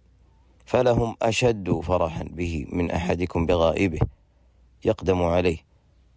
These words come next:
فيسألونه: 'ماذا فعل فلان؟ ماذا فعل فلان؟'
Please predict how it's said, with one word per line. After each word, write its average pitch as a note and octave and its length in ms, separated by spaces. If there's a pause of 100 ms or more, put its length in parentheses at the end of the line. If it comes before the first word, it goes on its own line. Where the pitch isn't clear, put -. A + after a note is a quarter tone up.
فيسألونه: E2 760
'ماذا F2 280
فعل E2 380
فلان؟ E2 560
ماذا D#2+ 280
فعل E2+ 360
فلان؟' F2 400